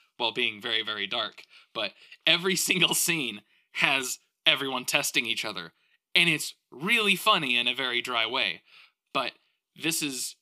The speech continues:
him testing John and kind of trying to see if John will, uh, you know, break or, uh,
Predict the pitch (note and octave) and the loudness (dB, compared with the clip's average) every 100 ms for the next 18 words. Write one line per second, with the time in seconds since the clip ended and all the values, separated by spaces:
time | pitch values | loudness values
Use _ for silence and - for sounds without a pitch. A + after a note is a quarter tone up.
0 | _ _ D3 C#3 B2 A2 _ _ _ - | _ _ 0 0 -4 -14 _ _ _ -2
1 | E3+ F3 G3+ E3 C#3 A2+ A2 _ B2 A#2+ | -2 0 -2 0 0 -2 -8 _ -8 -2
2 | D3+ C#3+ - C#3+ C#3 B2 C#3+ C#3 - B2 | -2 -2 -4 -4 -4 -6 -4 -4 -2 -2
3 | B2 A#2 A2+ G#2+ G#2+ _ - - - - | -2 -4 -4 -4 -8 _ -20 -20 -20 -20
4 | _ - G#2 G2+ G2+ - _ _ _ _ | _ -4 -2 -2 -4 -8 _ _ _ _
5 | _ - A#2+ G#2+ G#2 - D3+ G3 F3 - | _ -10 -8 -8 -10 0 2 2 -2 -12
6 | - A#2+ A2+ G#2 G2+ G2 _ - G#2 F#2 | -12 -8 -6 -4 -6 -8 _ -14 -10 -8
7 | E2+ | -10